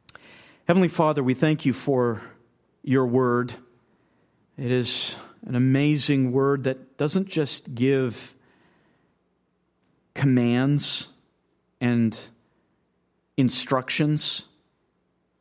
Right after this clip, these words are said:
but it gives examples and illustrations. We thank you for the example of Timothy, Paul's disciple. We thank you for the details about his life that are,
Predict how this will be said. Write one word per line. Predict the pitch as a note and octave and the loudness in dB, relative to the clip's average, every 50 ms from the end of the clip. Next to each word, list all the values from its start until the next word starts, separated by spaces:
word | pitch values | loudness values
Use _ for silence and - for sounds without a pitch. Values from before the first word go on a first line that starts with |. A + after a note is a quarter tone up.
| _ - | _ -16
but | - A#2+ A2 C3+ | -8 -4 -2 -2
it | C#3 B2+ - | -2 0 0
gives | - D3+ D#3 D3 B2+ - - - - - | 2 2 2 2 2 0 -2 -2 -2 -2
examples | D#3 B2+ A2+ - - C#3 C3+ C#3 C3+ - D#3 C#3+ B2+ C3 | -4 -2 0 0 0 2 2 0 0 0 0 0 0 0
and | C3 B2 | 0 0
illustrations. | B2 A#2+ A#2 A2 - - - - G#2 G#2 G2+ - - - F#2 F#2+ - - - - - _ _ _ _ _ _ _ _ _ _ _ _ _ _ _ _ _ _ _ _ _ _ _ _ _ _ _ _ _ _ _ _ - | 0 0 -2 -4 -4 -6 -6 -4 -6 -4 -4 -4 -6 -8 -8 -10 -10 -12 -14 -14 -16 _ _ _ _ _ _ _ _ _ _ _ _ _ _ _ _ _ _ _ _ _ _ _ _ _ _ _ _ _ _ _ _ -16
We | C#3+ | -6
thank | B2+ D3+ D3+ D3 - | -2 0 0 0 0
you | D3+ | -2
for | - - D#3+ | 0 0 0
the | C#3 C#3 | 0 0
example | B2+ A#2+ A2 - D3 C#3 C#3+ C#3+ D3+ C#3 | 0 0 0 0 0 0 0 0 0 -2
of | C3 A#2+ - | -2 -2 -4
Timothy, | - - - C#3+ C3 B2+ A#2+ - - A2+ A2 A2+ - _ _ _ _ _ _ _ _ _ _ _ _ _ _ _ _ _ _ _ _ _ _ _ _ _ _ _ _ | -6 -4 -2 0 0 0 -2 -4 -8 -10 -10 -12 -16 _ _ _ _ _ _ _ _ _ _ _ _ _ _ _ _ _ _ _ _ _ _ _ _ _ _ _ _
Paul's | - - C#3+ C3 B2+ A#2 - | -6 -4 -2 -2 -2 -2 -4
disciple. | - A#2 - - - G#2+ G#2 G#2+ - - F2 G#2 - _ _ _ _ _ _ _ _ _ _ _ _ _ _ _ _ _ _ _ _ _ _ _ _ _ _ _ _ _ _ _ _ _ _ _ | -8 -6 -6 -6 -4 -4 -6 -6 -8 -12 -16 -16 -18 _ _ _ _ _ _ _ _ _ _ _ _ _ _ _ _ _ _ _ _ _ _ _ _ _ _ _ _ _ _ _ _ _ _ _
We | - C#3+ | -2 0
thank | C3 E3+ F3 F3 - | 2 4 2 2 2
you | E3+ D#3 | 0 0
for | - E3+ E3 | 2 2 2
the | D3 C#3 | 2 0
details | B2+ - D#3 F3 G3 F#3+ - - F3+ D#3+ D3+ D3 B2+ B2 | 0 2 2 2 2 2 2 2 2 2 2 2 0 0
about | C#3 A#2+ C#3+ C#3 C3+ | 0 0 0 0 2
his | C3 D3+ C#3 C3+ | 2 0 0 0
life | C#3+ C#3+ D3+ D3+ C#3+ - | 0 0 0 0 0 0
that | - D3 C#3 | 0 0 2
are, | C#3 C#3 C3 B2 | 2 0 0 -2